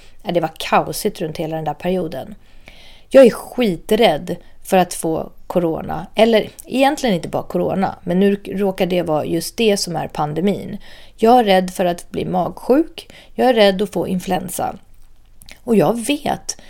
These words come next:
att det finns många som har diabetes som absolut klarar av influensor och virusar och förkylningar utan att det påverkar dem speciellt.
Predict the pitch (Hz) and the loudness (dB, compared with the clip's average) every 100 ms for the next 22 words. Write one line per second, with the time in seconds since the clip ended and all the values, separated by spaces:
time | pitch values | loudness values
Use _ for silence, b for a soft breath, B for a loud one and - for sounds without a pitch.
0 | B - 254 214 190 208 214 175 175 247 | B -2 2 2 2 2 2 2 0 -2
1 | - 214 180 170 175 156 147 135 - 220 | -2 -2 0 -2 -4 -4 -6 -6 -4 -2
2 | 226 - 233 240 - 147 123 185 240 240 | -2 -2 -2 -2 -4 -4 0 2 2 0
3 | - - 240 233 226 208 202 B B B | -4 0 2 4 2 2 -2 B B B
4 | 233 220 - 247 226 190 220 226 220 196 | -2 -2 2 2 2 0 -2 -2 0 0
5 | 208 208 202 - 214 202 208 202 208 - | 0 0 0 0 0 2 0 0 -2 0
6 | 190 185 190 190 190 190 B B 208 254 | -2 0 0 0 0 -4 B B 0 0
7 | 220 190 185 185 180 220 190 170 165 175 | 2 0 0 -2 -4 0 0 0 -4 -4
8 | 170 160 143 - 180 175 165 - - | -2 -4 -6 -8 -6 -4 -4 -6 -8